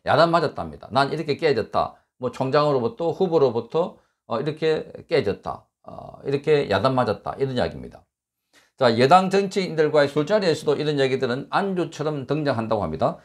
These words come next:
불같은 성격을 알기 때문에 민감한 제안이나 건의는 제일 기분 좋을 때를 통해서 한다 이 말이 나오고 있습니다. "그때 묻어가야 한다. 그 뒤끝은 없다." 이렇게 또 말하고, 어, 말하고 있습니다. 그렇게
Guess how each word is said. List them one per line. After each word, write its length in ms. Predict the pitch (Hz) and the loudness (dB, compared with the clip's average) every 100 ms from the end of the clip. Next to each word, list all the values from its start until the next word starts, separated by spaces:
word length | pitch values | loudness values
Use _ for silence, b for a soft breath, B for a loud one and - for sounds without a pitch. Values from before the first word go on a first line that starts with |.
| B _ | B _
불같은 600 | - 196 208 214 202 175 | -2 0 2 2 2 -2
성격을 500 | 156 139 139 143 135 - | -2 -4 -2 0 0 -2
알기 360 | 101 113 143 | -6 -4 -6
때문에 460 | 147 135 131 135 156 | -4 -2 -2 -2 -2
민감한 600 | 123 180 202 190 165 131 | -2 0 2 2 2 0
제안이나 540 | - 175 139 95 69 _ 80 | 2 2 2 -2 -8 _ -8
건의는 560 | - 113 139 143 131 165 b _ | -2 0 2 2 0 -4 b _
제일 500 | - 107 127 156 151 | 0 4 6 4 -4
기분 480 | - 165 156 165 151 | 0 0 0 -4 -2
좋을 380 | 110 104 147 147 | 2 4 4 2
때를 480 | 156 143 151 156 | 0 0 -2 -4
통해서 440 | 156 - 113 113 156 | -8 -8 -6 -4 -6
한다 260 | 113 98 | -6 -4
이 120 | 82 135 | -2 0
말이 220 | 131 123 | 0 0
나오고 260 | 85 73 | -4 -8
있습니다. 300 | 67 - - - _ _ _ _ _ | -10 -14 -18 -20 _ _ _ _ _
"그때 400 | - 202 - 160 | 4 4 4 2
묻어가야 560 | 123 170 156 127 139 151 | 2 2 2 4 4 2
한다. 460 | 117 98 76 - - | -2 -6 -8 -10 -8
그 180 | 123 - | -8 -2
뒤끝은 580 | 131 - 95 196 202 - | -2 0 0 0 -2 -4
없다." 440 | 101 - 131 90 | -6 4 4 4
이렇게 200 | 95 135 | 2 -4
또 140 | 120 | -4
말하고, 480 | 98 85 80 73 - _ | -4 -4 -4 -8 -12 _
어, 320 | - 78 76 - | -16 -14 -14 -12
말하고 320 | 73 82 85 | -4 -2 -2
있습니다. 320 | 71 78 80 | -6 -8 -6
그렇게 580 | 92 190 190 156 135 - | 2 2 4 2 0 -4